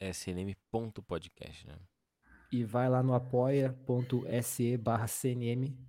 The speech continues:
Speaker 2: podcast e deixa uma grana pros guri.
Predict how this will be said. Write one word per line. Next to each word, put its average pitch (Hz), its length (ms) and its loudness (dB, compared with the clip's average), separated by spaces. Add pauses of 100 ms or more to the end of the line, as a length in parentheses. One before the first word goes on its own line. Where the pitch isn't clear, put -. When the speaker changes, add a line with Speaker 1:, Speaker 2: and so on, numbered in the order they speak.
(160)
Speaker 2:
podcast 113 640 2
e 120 200 2
deixa 117 300 0
uma 120 160 4
grana 120 260 6
pros 117 160 2
guri. 113 360 6